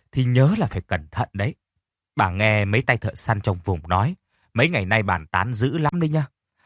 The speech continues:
Ở trên đó cũng là có hổ, mà là con hổ khổng lồ nữa đấy. Nó giết hại lũ heo rừng dã man lắm. Mấy tay thợ săn hồi nãy ở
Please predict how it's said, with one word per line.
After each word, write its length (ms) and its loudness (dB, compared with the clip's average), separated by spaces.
Ở 140 -2
trên 280 0
đó 300 2
cũng 280 0
là 100 0
có 160 -2
hổ, 340 -2
mà 280 4
là 140 2
con 220 0
hổ 180 2
khổng 320 -2
lồ 360 2
nữa 160 -6
đấy. 200 -2
Nó 100 2
giết 220 2
hại 280 2
lũ 140 -2
heo 240 2
rừng 260 -8
dã 160 -4
man 240 -2
lắm. 240 -4
Mấy 160 4
tay 140 2
thợ 200 -2
săn 220 -2
hồi 220 -2
nãy 340 0
ở 220 0